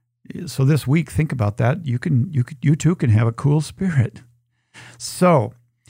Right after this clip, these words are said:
let's conclude this. I wanna, I got, I got just a few more things I wanna say that are critically important here, and that is that, that if you're going to be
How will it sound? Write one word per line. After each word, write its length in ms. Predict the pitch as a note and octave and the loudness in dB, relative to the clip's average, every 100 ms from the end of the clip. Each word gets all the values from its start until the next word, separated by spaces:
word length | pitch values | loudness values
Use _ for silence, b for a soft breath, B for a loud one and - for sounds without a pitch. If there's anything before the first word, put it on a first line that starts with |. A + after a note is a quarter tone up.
| b b | b b
let's 200 | F#3 - | 0 2
conclude 480 | - G3+ - G#3+ D#3+ | 2 2 4 2 4
this. 200 | B2+ C#3+ | 4 4
I 60 | |
wanna, 300 | D3 D3+ C#3+ | 4 4 4
I 120 | D#3+ | 2
got, 240 | D3 D#3+ - | 0 0 0
I 80 | C3 | -2
got 140 | - | 0
just 180 | C#3+ D3+ | -2 0
a 60 | B2+ | 0
few 180 | - | 2
more 200 | G#3+ F#3 D3 | 4 4 4
things 240 | D#3+ A#2 | 4 4
I 20 | |
wanna 240 | C3 C3 A#2 | 4 4 2
say 240 | - C#3+ | 2 2
that 140 | A#2+ | 4
are 100 | B2 A#2 - | 2 -2 -8
critically 440 | - - - C3 | -6 -4 0 2
important 460 | A2+ G2 - - E2+ | 2 2 -2 0 0
here, 260 | G2+ C#3 G#3+ | 0 -2 0
and 240 | C3 C3 | 2 4
that 200 | C#3 F3+ | 2 2
is 260 | D3 C3+ A#2 | 2 2 2
that, 280 | B2+ B2+ - _ _ _ _ | 0 0 -4 _ _ _ _
that 240 | F#3 B2+ F#3 | 0 0 2
if 200 | C#3+ G#2+ | 0 2
you're 140 | C#3+ | 2
going 360 | B2+ C#3+ A3 B3+ | 6 4 4 2
to 180 | A3+ G3+ | 0 0
be 460 | D3+ D3+ D3 D3+ | 2 4 2 0